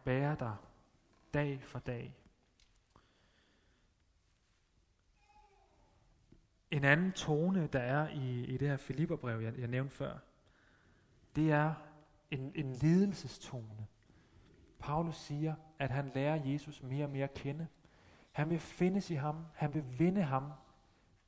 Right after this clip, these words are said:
Den retfærdighed, vi får i ham. For at jeg kan kende ham mere og mere. Og kende lidelsesfællesskabet med ham.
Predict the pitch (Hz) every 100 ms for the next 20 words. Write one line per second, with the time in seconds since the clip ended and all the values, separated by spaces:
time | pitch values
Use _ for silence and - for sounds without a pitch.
0 | _ _ 180 180 156 - - 190 160 131
1 | 135 139 - 156 135 123 135 - _ _
2 | _ _ _ _ _ _ _ - - -
3 | - 175 156 147 165 - 170 180 156 147
4 | 147 165 151 135 147 151 - _ _ _
5 | _ _ _ _ _ _ _ _ _ 139
6 | - - 151 151 135 156 190 202 156 139
7 | - - - 175 147 - - 135 127 120
8 | 113 110 120